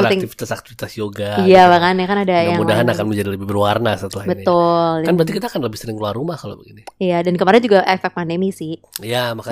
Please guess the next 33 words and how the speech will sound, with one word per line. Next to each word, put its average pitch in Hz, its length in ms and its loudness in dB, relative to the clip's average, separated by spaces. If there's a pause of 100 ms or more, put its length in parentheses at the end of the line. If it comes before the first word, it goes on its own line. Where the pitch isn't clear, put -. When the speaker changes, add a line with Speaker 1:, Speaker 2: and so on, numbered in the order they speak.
Speaker 1:
Sempet 113 80 -6
yang - 140 -8
kayak 123 80 -8
Speaker 2:
lebih, 139 180 -2
Speaker 1:
gitu. 143 140 -2
Speaker 2:
lebih 135 180 -4
terbatas 117 400 -8
sih 113 140 -14
kemarin 95 320 -18
emang. 104 160 -10
Speaker 1:
Mm, 190 160 -8
mm, 190 100 -6
mm, 180 220 -10
mm. 180 160 -12
Speaker 2:
Ya, 185 180 -6
sekarang 139 300 -6
walaupun 110 440 -4
katanya 107 340 -16
masih 107 240 -18
naik, 117 420 -10 (680)
eh, 101 380 -2
tapi 98 200 -8
ya 117 80 -2
puji 104 180 -6
Tuhan 107 200 -4
udah 104 160 -4
lebih 98 220 -8
membaik 98 360 -6
lah 113 120 -4
ya 107 140 -2
kondisinya 104 380 -8
daripada 175 380 -2
Speaker 1:
Iya, 175 160 -2